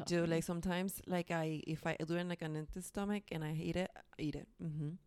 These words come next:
Speaker 2: Mm-hmm.
Speaker 1: I drink it. I feel like, "Okay, let's go. I can do this."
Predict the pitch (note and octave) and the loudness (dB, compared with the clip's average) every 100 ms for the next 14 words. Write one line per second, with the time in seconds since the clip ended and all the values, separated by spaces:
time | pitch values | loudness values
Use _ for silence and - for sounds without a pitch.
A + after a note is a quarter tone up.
0 | - - G3+ F#3 F#3+ F3 F3 D#3+ D3+ F#3 | -10 -2 2 2 4 4 4 2 0 4
1 | G#3 - E3+ - F3+ E3+ D#3 F#3+ - C#3 | 4 6 6 6 4 6 6 8 6 4
2 | C3+ - - - - - - E3+ - A2+ | 2 0 0 -2 -8 -2 2 2 2 0
3 | - - E3 E3+ D#3+ E3+ - - - - | 2 2 0 0 2 2 2 -2 0 0